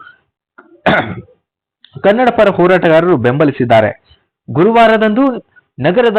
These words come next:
ಸ್ವಾತಂತ್ರ್ಯ ಉದ್ಯಾನವನದಲ್ಲಿ ಬೃಹತ್ ಪ್ರತಿಭಟನೆಯನ್ನ ಆಯೋಜಿಸಲಾಗಿದೆ. So ಇದೇ, ಆ, ಜನವರಿ ಹದಿನಾರರಂದು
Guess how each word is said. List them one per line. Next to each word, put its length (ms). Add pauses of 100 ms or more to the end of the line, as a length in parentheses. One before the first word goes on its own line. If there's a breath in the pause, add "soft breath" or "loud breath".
(160)
ಸ್ವಾತಂತ್ರ್ಯ 420
ಉದ್ಯಾನವನದಲ್ಲಿ 760
ಬೃಹತ್ 380
ಪ್ರತಿಭಟನೆಯನ್ನ 680
ಆಯೋಜಿಸಲಾಗಿದೆ. 1080 (440 soft breath)
So 120
ಇದೇ, 380 (300)
ಆ, 180
ಜನವರಿ 540
ಹದಿನಾರರಂದು 960